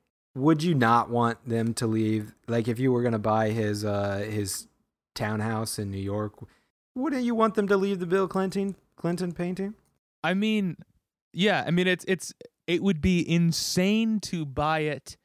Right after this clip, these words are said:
Speaker 2: to, like, l-, just live there and pretend it didn't have its previous
Speaker 1: <laughs>
Speaker 2: history, right? And so, like, yeah, you would want
Speaker 1: Yeah.
Speaker 2: it to be, like,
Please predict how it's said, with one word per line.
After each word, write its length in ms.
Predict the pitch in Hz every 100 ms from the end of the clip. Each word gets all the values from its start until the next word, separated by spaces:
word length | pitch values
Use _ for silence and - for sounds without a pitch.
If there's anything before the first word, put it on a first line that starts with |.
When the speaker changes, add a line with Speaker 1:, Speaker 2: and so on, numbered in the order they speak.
| _ _ _
Speaker 2:
to, 180 | - 175
like, 300 | 151 143 123
l-, 140 | 120 120
just 260 | 147 143
live 360 | 117 123 127 131
there 300 | 151 151 156
and 140 | 143
pretend 580 | - 127 - 120 127 139
it 160 | 127 120
didn't 240 | 123 127
have 340 | 120 123 123 127
its 160 | -
previous 680 | - 131 131 131 131 131 - _ _
Speaker 1:
<laughs> 220 | _ - -
Speaker 2:
history, 480 | 131 - 165 170 175
right? 300 | 127 139 165 - - 147
And 140 | 156
so, 340 | - 160 151
like, 440 | 147 139 123 - _ _ _ _ _
yeah, 260 | 151 170 143
you 160 | 123
would 160 | 131 143
want 160 | 139 151
Speaker 1:
Yeah. 20 |
Speaker 2:
it 100 | -
to 100 | - 139
be, 240 | 135 139
like, 460 | 123 107 101 -